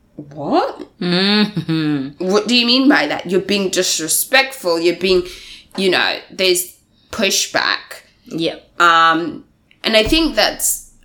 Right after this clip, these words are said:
Speaker 1: it's an advantage for me,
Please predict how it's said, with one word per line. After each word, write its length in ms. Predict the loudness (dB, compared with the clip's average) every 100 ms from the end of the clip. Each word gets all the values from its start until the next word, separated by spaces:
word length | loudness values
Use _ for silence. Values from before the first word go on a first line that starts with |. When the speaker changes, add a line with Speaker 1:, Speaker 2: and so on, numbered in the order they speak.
| _ _ _ _ _ 0
Speaker 1:
it's 180 | 2 2
an 280 | 2 2
advantage 760 | 2 2 0 0 0 0 0 -4
for 480 | -6 _ -10 0 2
me, 560 | 4 4 4 0 -2